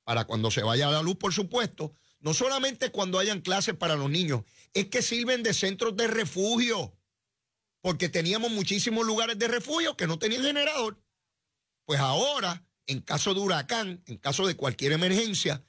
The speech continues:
todas esas escuelas van a tener un generador. Vi las fotos, son gigantescas, están en los medios de comunicación, usted también lo puede ver. ¿Qué es la parte que me preocupa? ¿Qué es la que me preocupa siempre cuando se trata de, de, de recursos del Estado?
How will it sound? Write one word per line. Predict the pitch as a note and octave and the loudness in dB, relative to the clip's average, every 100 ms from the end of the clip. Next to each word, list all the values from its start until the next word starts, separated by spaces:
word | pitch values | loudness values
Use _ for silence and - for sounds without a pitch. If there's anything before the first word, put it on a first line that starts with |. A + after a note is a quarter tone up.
| _ _ _ - | _ _ _ -4
todas | A3+ B3 A#3+ A#3+ | 0 2 0 0
esas | B3 A#3 | 0 0
escuelas | - B3 A#3+ E3+ C3 - _ _ _ | -2 0 0 2 -2 -6 _ _ _
van | C3 F3 G#3 | -2 0 0
a | G#3 | -2
tener | G3 G#3 | -2 0
un | F#3+ | 0
generador. | F#3+ F#3 D#3+ C#3+ B2 | 2 2 0 0 -2
Vi | C4+ | -2
las | G#3 - | -2 0
fotos, | B3 A3 - | -2 -2 0
son | D3+ | 2
gigantescas, | F#3+ G#3+ F#3+ C4+ - A2 | 2 0 0 -2 -2 -4
están | G2+ C#3+ | -2 0
en | F3 | 2
los | F#3+ | 0
medios | G3 G3+ | 0 0
de | F#3+ | -2
comunicación, | G3 F#3+ F#3+ F#3 B3 | -2 -2 0 0 0
usted | G3 C#3+ | -2 -2
también | E3+ D#3 F3 | -2 0 0
lo | E3+ | 0
puede | F3+ F3+ | -2 0
ver. | F3+ F#3 _ _ _ _ _ _ _ | 0 -4 _ _ _ _ _ _ _
¿Qué | - | -2
es | C#4 | 0
la | D4 - | 0 0
parte | D4 C4+ | 0 0
que | A3 | 0
me | F#3 | 0
preocupa? | D3+ D#3 D#3 E3+ A#2 - _ _ | 0 -2 0 -2 -2 -12 _ _
¿Qué | D3+ | 0
es | G3 | 0
la | |
que | G#3+ | 2
me | D3+ | -2
preocupa | C#3+ C3 - C#3 E3+ | 0 -2 -2 -2 0
siempre | F#3+ G#3+ - | 0 0 -4
cuando | - C#3 B2+ | -2 0 0
se | B2 | 0
trata | C#3 D3+ - F3 | 0 -2 0 -2
de, | D3+ B2 | 0 -2
de, | B2 - | -6 -8
de | G#2+ A#2 | -4 -2
recursos | A#2+ - D3 D#3+ C#3+ | -2 0 -2 0 0
del | C#3 | 0
Estado? | B2+ G#2 G2+ F2+ | 0 -2 -2 -4